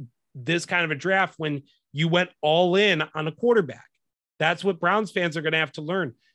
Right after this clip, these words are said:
You're gonna have to give and take with each of your selections, and you gotta be very precise about them. Very precise. So that's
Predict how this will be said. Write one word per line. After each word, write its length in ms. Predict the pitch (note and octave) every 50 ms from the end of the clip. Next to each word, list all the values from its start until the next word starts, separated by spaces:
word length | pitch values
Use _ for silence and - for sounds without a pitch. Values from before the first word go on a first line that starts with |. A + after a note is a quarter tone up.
| _ _ -
You're 140 | D3 E3
gonna 140 | F#3 G3 G3+
have 160 | G3+ F#3+ -
to 80 | - F3+
give 340 | C#3+ A#2 A2+ D3+ E3+ F3 G3
and 160 | F#3+ F#3 D#3
take 460 | - - G3+ G#3+ G#3 G3 D3+ C3 _ _ _ _ _ _
with 180 | D3 C#3+ - _ _ _
each 320 | E3 E3 F#3 G3+ E3+ - G3+
of 140 | F#3+ D#3+ E3
your 180 | F3+ F3 E3+
selections, 760 | - - - D#3+ D3+ E3+ F3+ F3 - - - D3 C3 B2 - _ _ _ _ _ _
and 100 | C#3+ C#3+
you 80 | D3 -
gotta 200 | E3+ E3+ F3 D3+
be 120 | D3+ C#3+
very 500 | B2 A2+ A2+ D3 D#3 F3+ G3 G#3 A3 G#3
precise 580 | - - G#3+ F#3+ - - F#3+ E3+ E3+ D#3+ - D3+
about 260 | A#2+ A#2+ G#2 F#2 -
them. 80 | _ _ _ _ _ _ _ _ _ _
Very 500 | C3 A#2+ B2 D3 F#3 G3+ A3 G#3+ F#3+ D#3+
precise. 760 | C3 - - A2+ - - - - - _ _ - - - - _ _ _ _ _ _ _ _ _ _ _ _ _ _ _ _ _
So 640 | - - - E3 D3+ C#3+ C#3 C3+ C3+ C3 C3 B2 - _ _ _ _ _ _ _ _ -
that's 760 | A#2+ D3 E3 F#3+ A3 F#3+ - - - - - - - -